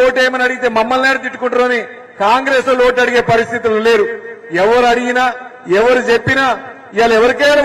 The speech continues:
ఓటు. ఏ నెంబర్ అది? ఒకటో నెంబర్ గుర్తుంది కదా. మనం పెన్ను తీసుకపోవద్దు దయచేసి. వాళ్ళు ఇచ్చే పెన్ను తోటి ఒక్క నెంబర్ గీత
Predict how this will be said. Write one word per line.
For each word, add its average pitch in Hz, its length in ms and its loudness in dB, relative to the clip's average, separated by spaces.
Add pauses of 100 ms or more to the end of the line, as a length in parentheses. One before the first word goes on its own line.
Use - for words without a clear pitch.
ఓటు. 269 200 2 (1040)
ఏ 226 40 4 (120)
నెంబర్ 285 300 2
అది? 262 160 0 (1400)
ఒకటో 247 300 4
నెంబర్ 262 240 2
గుర్తుంది 285 340 0
కదా. 240 160 2 (580)
మనం 254 200 0 (100)
పెన్ను 262 260 0
తీసుకపోవద్దు 262 580 -2
దయచేసి. 247 480 -2 (440)
వాళ్ళు 226 320 4
ఇచ్చే 262 200 -2 (120)
పెన్ను 262 280 0
తోటి 262 240 0 (520)
ఒక్క 226 260 -2
నెంబర్ 277 240 0 (100)
గీత 285 200 -4